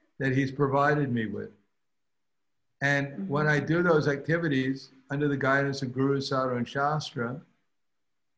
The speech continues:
Speaker 1: then how should I try to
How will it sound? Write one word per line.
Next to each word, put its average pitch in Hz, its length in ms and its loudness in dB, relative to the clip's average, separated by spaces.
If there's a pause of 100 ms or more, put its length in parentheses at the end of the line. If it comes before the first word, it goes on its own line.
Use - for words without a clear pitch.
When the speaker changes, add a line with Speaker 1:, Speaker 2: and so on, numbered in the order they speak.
(480)
Speaker 1:
then 143 260 -2 (760)
how 165 300 4
should 165 220 0
I 147 180 4
try 139 300 0
to 139 340 -2